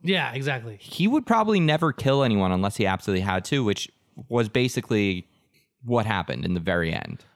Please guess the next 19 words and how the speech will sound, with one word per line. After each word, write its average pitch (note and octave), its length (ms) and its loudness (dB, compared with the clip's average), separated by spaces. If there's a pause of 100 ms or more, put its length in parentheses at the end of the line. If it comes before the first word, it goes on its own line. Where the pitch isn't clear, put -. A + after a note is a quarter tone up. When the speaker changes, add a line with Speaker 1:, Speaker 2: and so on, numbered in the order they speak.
(120)
Speaker 1:
Yeah. D3 320 -4
Speaker 2:
Like, F2+ 240 -2
when F#2+ 100 2
he F#2 80 2
was E2+ 160 -4
fighting F2+ 320 0
against, F2 140 -4
like, F2 140 -2
Nagini F2+ 440 0
and - 100 -6
stuff. - 300 -4
But A2 140 0
otherwise, G#2 680 2 (460)
like, A2 160 -2 (220)
Neville B2 600 0 (260)
is G#2+ 200 0
not G#2+ 360 0
interested G2+ 580 -2
in E2+ 300 -2